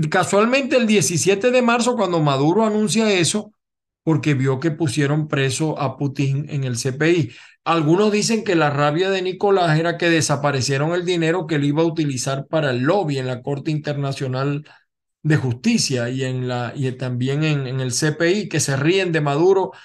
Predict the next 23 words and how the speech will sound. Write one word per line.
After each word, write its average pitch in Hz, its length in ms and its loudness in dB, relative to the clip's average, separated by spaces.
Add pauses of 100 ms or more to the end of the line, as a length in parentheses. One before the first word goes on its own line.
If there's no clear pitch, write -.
(200)
que 175 80 2
de 165 160 6
todas 180 200 2
maneras 208 400 2
se 185 140 0
rieron 160 480 2
mucho 170 300 0
de 165 160 2
Delcy 156 340 0
en 165 120 0
lo, 143 120 -2
en 143 180 -2
todos 160 300 0
estos 160 240 -2
escenarios, 127 640 -2
¿no? 120 220 -4 (520)
Por 131 160 -8
cierto. 135 460 -4 (1200)
Eh, 143 460 2
bueno, 135 400 -2
les 151 300 2
quería 147 340 2
mostrar, 156 840 0